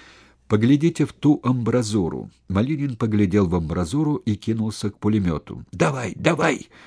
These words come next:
хрипло закричал он. Они перетащили пулемёт к большой амбразуре,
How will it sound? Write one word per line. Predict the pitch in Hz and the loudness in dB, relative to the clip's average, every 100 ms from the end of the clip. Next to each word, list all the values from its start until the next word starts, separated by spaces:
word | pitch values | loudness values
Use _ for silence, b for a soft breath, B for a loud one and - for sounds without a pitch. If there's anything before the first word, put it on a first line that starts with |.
| B B | B B
хрипло | 104 110 165 127 131 | 0 2 2 0 -2
закричал | - 95 104 101 98 - 110 87 | -2 0 0 2 0 0 0 0
он. | 71 71 _ B B B B B | -4 -8 _ B B B B B
Они | 107 165 | 2 2
перетащили | 143 143 127 120 143 127 | 2 2 2 0 0 0
пулемёт | 113 113 107 120 117 120 | 2 0 2 0 0 -6
к | 92 | -2
большой | 78 107 98 110 101 | 0 0 -2 0 0
амбразуре, | - 92 82 82 90 127 151 98 76 | 2 -2 -2 -2 -2 2 2 2 -2